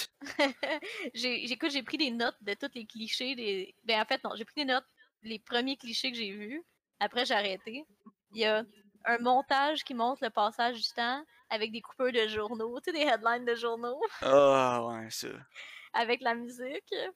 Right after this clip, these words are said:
Speaker 1: Il y a plein de Dutch angle. Tu sais, un
Speaker 2: Ouais,
Speaker 1: Dutch,
Speaker 2: je
Speaker 1: c'est quoi ?
Speaker 2: sais.
Speaker 1: Un Dutch angle, dans le fond, si vous savez pas, c'est quand la caméra est comme en angle, puis là, tout est, tout est placé en angle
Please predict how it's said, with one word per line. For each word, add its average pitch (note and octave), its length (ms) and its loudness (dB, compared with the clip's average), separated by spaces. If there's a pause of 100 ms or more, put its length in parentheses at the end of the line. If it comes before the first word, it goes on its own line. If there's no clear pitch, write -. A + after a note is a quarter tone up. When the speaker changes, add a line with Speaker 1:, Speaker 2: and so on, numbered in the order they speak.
(480)
Speaker 1:
Il C4+ 80 -4
y C#4+ 40 4
a C#4 260 10
plein D4 220 4 (120)
de B3 120 6
Dutch A#3+ 340 2
angle. B3 640 0 (540)
Tu F#4 80 0
sais, E3+ 60 4
un D3 40 8
Speaker 2:
Ouais, D3 200 12
Speaker 1:
Dutch, C#3+ 80 4
Speaker 2:
je D3 100 6
Speaker 1:
c'est - 200 6
quoi ? D3 100 4
Speaker 2:
sais. C3+ 160 -4 (240)
Speaker 1:
Un B3+ 100 2
Dutch B3+ 200 2
angle, B3 340 0
dans B3+ 80 2
le A3+ 60 0
fond, D4 140 -4
si - 120 -12
vous A3+ 60 -16
savez G#3 240 -2
pas, D4 160 -6
c'est B3 140 -14
quand B3 160 -2
la A3+ 100 0
caméra A3 460 -2
est C4 40 -2
comme A3+ 220 -2
en G3 160 4 (100)
angle, B3+ 420 0
puis A3+ 80 -2
là, A#3 80 0
tout C4+ 200 -4
est, B3+ 120 -8 (160)
tout D4 140 -6
est B3+ 80 -6
placé A3 360 0
en G#3+ 200 -2
angle A3+ 300 -8